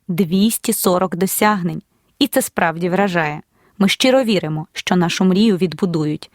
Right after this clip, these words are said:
і вона встановить ще не один рекорд. До речі, а чи знаєш ти історію виникнення всесвітньо відомої Книги досягнень? Інженер Г'ю Бівер посперечався з друзями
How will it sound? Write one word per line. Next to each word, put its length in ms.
і 80
вона 240
встановить 600
ще 280
не 140
один 320
рекорд. 520
До 140
речі, 360
а 80
чи 180
знаєш 400
ти 280
історію 500
виникнення 640
всесвітньо 580
відомої 460
Книги 380
досягнень? 600
Інженер 440
Г'ю 320
Бівер 480
посперечався 800
з 60
друзями 500